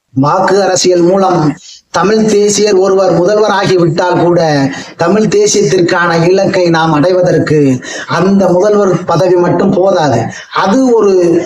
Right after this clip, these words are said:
கூடுதல், ஒரு கரமாக வலு சேர்க்குமே அன்றி அது மட்டும் போதாது.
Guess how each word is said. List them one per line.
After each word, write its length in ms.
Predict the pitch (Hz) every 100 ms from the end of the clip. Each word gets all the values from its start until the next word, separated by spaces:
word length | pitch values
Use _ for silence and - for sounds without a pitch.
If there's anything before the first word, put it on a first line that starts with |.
| - -
கூடுதல், 500 | 233 269 262 226 202
ஒரு 180 | 190 175
கரமாக 520 | 202 220 269 226 202 196
வலு 220 | 180 233
சேர்க்குமே 480 | - 214 180 180 175
அன்றி 300 | 147 147 175 202
அது 220 | - 151 175
மட்டும் 320 | 170 208 196
போதாது. 460 | 175 185 143 113